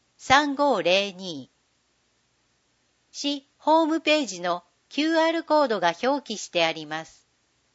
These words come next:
関連イベント。仏通寺密会。秋の仏通寺、文化財密会。時、十七日日曜日、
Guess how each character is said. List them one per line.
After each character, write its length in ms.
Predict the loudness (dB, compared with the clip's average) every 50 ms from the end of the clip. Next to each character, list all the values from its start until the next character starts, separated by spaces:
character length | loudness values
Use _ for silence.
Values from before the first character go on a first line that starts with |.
| _ _ _ _ _ _ _ _ _ _ _ _ _ _ _ _ _ _ _ _ _ _ _ _ _ _ _ _ _
関 300 | 2 2 2 2 0 0
連 320 | 0 0 0 -2 -2 -4
イ 40 | -2
ベ 180 | -2 -2 -2 -2
ン 80 | -4 -12
ト。 260 | _ -12 -12 -12 -14 _ _ _ _ _ _ _ _ _ _ _ _ _ _ _ _ _ _ _ _ _ _
仏 240 | -6 -2 -2 -2 -2 -4 _
通 260 | -10 -8 -6 -6 -6
寺 160 | -8 -10 -10
密 200 | -8 -10 -10 -12 _ _ _
会。 240 | -8 -6 -6 -6 -10 _ _ _ _ _ _ _ _ _ _ _ _ _ _ _ _ _ _ _ _ _ _ _ _
秋 320 | -2 -2 -2 -2 -4 -6 -4
の 140 | -4 -6
仏 200 | -6 -6 -8 -8 -10 _
通 260 | -12 -8 -8 -8 -8
寺、 220 | -8 -12 -14 -14 -16 _ _ _ _ _ _ _ _ _ _ _
文 240 | -4 -2 -2 -2 0
化 180 | 0 0 0
財 300 | 0 -2 -4 -6 -6 -8
密 220 | -6 -6 -8 -8 _ _ _ _ -4
会。 220 | -4 -4 -4 -6 _ _ _ _ _ _ _ _ _ _ _ _ _ _ _ _ _ _ _ _ _ _ _ _ _ _ _ _ _ _
時、 480 | -2 -2 -2 -2 -4 -8 -8 -8 -8 -12 _ _ _ _ _ _ _ _ _ _ _ _ -14
十 300 | -6 -2 -2 0 0 -2
七 300 | -4 -8 -10 -10 -8 -6
日 520 | -6 -8 -8 -10 -10 -10 -10 -10 -10 -14 _ _ _
日 380 | -12 -12 -12 -10 -6 -6 -4 -2
曜 240 | -2 -2 -2 -4 -6
日、 220 | -10 -14 -16 -16